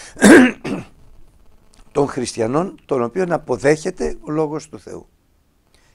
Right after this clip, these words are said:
Και αυτοί οι χριστιανοί, αυτοί οι άνθρωποι τους οποίους αποδέχεται ο Λόγος του Θεού σαν χριστιανούς, σαν αδελφούς μας δηλαδή,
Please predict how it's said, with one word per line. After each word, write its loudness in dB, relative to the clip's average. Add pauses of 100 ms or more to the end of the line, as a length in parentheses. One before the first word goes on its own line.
(120)
Και -2
αυτοί -4
οι -2
χριστιανοί, -14 (1000)
αυτοί -6
οι 6
άνθρωποι -2
τους -16
οποίους -8
αποδέχεται -4
ο -12
Λόγος -8
του -20
Θεού -8 (160)
σαν -2
χριστιανούς, -10
σαν 0
αδελφούς -6
μας -16
δηλαδή, -14